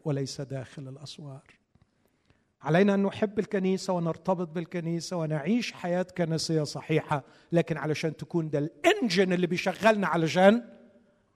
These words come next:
نطلع نعيش بره. لكن لو بقيت الوسيلة هي الهدف، احنا في وضع مؤلم للغاية. عشان كده جمع يزدحم ليسمع كلمة الله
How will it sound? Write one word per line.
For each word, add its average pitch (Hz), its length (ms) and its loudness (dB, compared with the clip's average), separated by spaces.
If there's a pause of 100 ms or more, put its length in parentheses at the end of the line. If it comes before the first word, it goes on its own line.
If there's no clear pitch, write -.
(160)
نطلع 190 300 0
نعيش 202 440 2
بره. 160 480 6 (300)
لكن 156 200 -6
لو 151 140 0
بقيت 185 360 2
الوسيلة 247 640 2
هي 180 220 4
الهدف، 156 520 2 (1040)
احنا 151 220 -4
في 143 180 -6
وضع 135 280 -4 (1400)
مؤلم 139 400 -2
للغاية. 120 520 -14 (760)
عشان 202 220 -2
كده 202 380 4 (400)
جمع 294 480 4 (140)
يزدحم 175 680 0 (920)
ليسمع 240 680 2
كلمة 240 500 2
الله 160 500 4